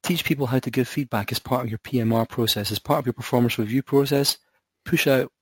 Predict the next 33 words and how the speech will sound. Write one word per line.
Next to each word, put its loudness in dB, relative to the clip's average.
a 0
little 4
experience, 2
not 6
a -12
course. 0
It's -8
gotta -2
be 4
an 8
experience 2
because -6
a -6
course 4
people -6
either 2
won't 4
do 4
or 0
they -4
won't, 2
they 0
won't 0
learn 2
from. -4
A -2
short 4
but -8
meaningful 6
experience 0
that's -6
gonna 2
help -2